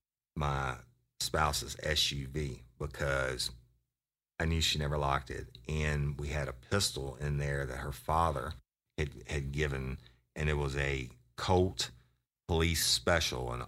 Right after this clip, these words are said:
old, old, old revolver with the long barrel one. I'm talking about, like, from the nineteen thirties or some shit. It was older and, older and dirt. But I, I went out there and checked it, and then sure enough, that sumbitch was gone. And, and some change, I, uh, uh,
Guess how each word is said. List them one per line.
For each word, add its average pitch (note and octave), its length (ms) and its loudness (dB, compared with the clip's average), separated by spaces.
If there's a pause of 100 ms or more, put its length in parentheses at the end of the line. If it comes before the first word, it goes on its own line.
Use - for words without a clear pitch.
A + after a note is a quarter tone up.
old, D#2+ 600 4
old, D2+ 480 0
old C#2 440 -2
revolver C2 580 -2
with - 160 -8
the C#2+ 80 -6
long D2 400 4
barrel C2 300 -2
one. B1+ 120 -2
I'm C2+ 80 -2
talking D2+ 200 0
about, C2 100 0
like, C2 160 -2
from - 160 -10
the C2+ 60 -4
nineteen C2 400 -6
thirties B1 420 -6
or - 100 -14
some - 180 -6
shit. A#1+ 260 -6
It C2 60 -8
was B1+ 120 -6
older C#2 400 -4
and, A#1+ 200 -8 (300)
older C#2 280 -6
and B1 120 -10
dirt. B1 340 -4 (440)
But D#2 300 2 (420)
I, D2 200 0 (380)
I D#2 60 2
went D#2+ 180 6
out D#2 140 4
there D#2 140 2
and C#2 100 -4
checked E2 320 2
it, D#2+ 160 -2
and D2 100 -4
then C2+ 100 -4
sure D2+ 220 2
enough, C#2 220 0
that B1+ 100 -6
sumbitch B1+ 400 -2
was - 80 -16
gone. A#1 360 -6 (280)
And, C2+ 160 -4 (140)
and C2+ 340 -2 (220)
some - 200 -2
change, C2+ 520 0
I, B1+ 140 -4 (140)
uh, C2 480 -6
uh, C2+ 300 0